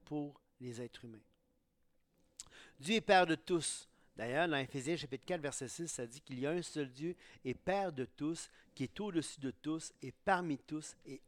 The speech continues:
en tous. Éphésiens trois, quatorze à quinze, ça dit, « À cause de cela, je fléchis le genou devant le Père,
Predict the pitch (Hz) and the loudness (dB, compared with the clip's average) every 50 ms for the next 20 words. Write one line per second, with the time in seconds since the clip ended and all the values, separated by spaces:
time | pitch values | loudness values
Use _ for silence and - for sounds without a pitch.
0 | _ - 170 165 160 135 - - 147 123 - - - - - _ _ _ _ _ | _ -4 -4 -2 -4 -6 -10 -18 -18 -16 -16 -16 -18 -20 -20 _ _ _ _ _
1 | _ _ _ _ _ _ _ _ _ _ _ _ - - - - - - 160 139 | _ _ _ _ _ _ _ _ _ _ _ _ -20 -20 -20 -16 -6 -6 -4 -4
2 | 151 135 151 170 165 - - 165 175 185 180 - - 156 143 - 151 151 139 139 | -2 2 2 2 2 2 2 4 4 4 4 4 -2 -4 -2 0 -2 -2 -2 -4
3 | 131 - - 156 175 170 156 - 147 135 120 120 139 165 214 - - 131 123 - | -4 -4 -4 -4 -4 -4 -4 -6 -8 -8 -10 -10 -12 -12 -12 -10 -10 -12 -12 -6
4 | - 196 214 240 226 170 - - 165 170 196 196 156 147 - - 160 151 - - | -2 -2 -2 -2 -2 -6 -6 -6 -4 -4 -4 -4 -4 -6 -10 -8 -10 -8 -8 -8
5 | 175 180 160 143 131 143 160 180 - - - - - - 135 139 120 180 202 202 | -2 -2 -2 -2 0 -2 -2 -2 -4 -8 -20 -20 -4 0 0 2 2 2 0 2
6 | 180 151 - - 160 170 202 202 190 175 147 - - - | -2 -2 -2 -4 -4 -4 -4 -6 -8 -10 -12 -14 -18 -20